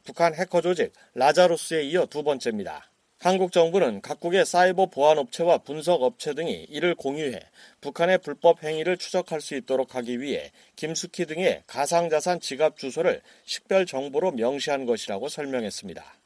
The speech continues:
이준일 외교부 북핵 외교 기획단장은 이번 조치는 북한이 지난달 삼십일 일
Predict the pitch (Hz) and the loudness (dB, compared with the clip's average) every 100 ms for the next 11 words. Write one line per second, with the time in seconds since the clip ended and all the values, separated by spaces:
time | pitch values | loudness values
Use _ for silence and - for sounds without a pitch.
0 | _ _ - _ - 147 160 185 202 156 | _ _ -20 _ -10 -8 -2 0 2 2
1 | 113 147 165 170 156 101 - - 175 117 | 2 2 2 2 -2 -4 -8 -2 -2 0
2 | 139 160 143 - 131 143 - 135 123 143 | -2 -2 -4 -4 -4 -4 -2 -4 0 -2
3 | 92 76 - - _ 139 156 170 165 - | -2 -10 -20 -20 _ 2 4 4 0 -4
4 | 190 113 82 - 143 170 180 - 151 165 | -4 -4 -6 -16 -2 0 0 -4 -2 0
5 | 165 160 156 156 147 151 143 82 | 2 0 0 -10 -10 -8 -8 -8